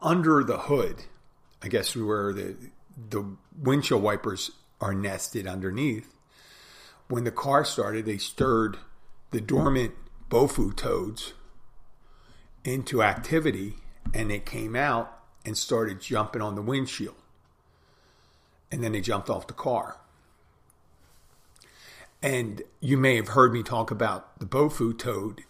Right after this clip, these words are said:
It's not, it's an invasive species here in South Florida. They were brought here sometimes in the fifties or sixties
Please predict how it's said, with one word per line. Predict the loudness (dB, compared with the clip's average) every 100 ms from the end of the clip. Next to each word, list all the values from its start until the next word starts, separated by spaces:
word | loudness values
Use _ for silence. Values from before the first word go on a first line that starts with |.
| _
It's | -4 -2
not, | 0 0 -2 -4
it's | -8 -4
an | -2
invasive | 0 2 2 2 -2
species | -4 0 0 0 -2 -2 -4 -6 -18 -20 -20 _ _ _ -10
here | -2 2 4 2 -2 -14
in | -8 0
South | 0 0 -2
Florida. | 0 2 0 -4
They | -2
were | -2
brought | 2 2 2 2
here | 4 6 4 0 -12 -20 -20 _ -20 -20 -20 -20 -20 -16
sometimes | -4 -2 0 0 0 0 -2 -4
in | -4
the | -6
fifties | 0 2 2 0 0
or |
sixties | 0 2 2 0 -4 -8 -10 -12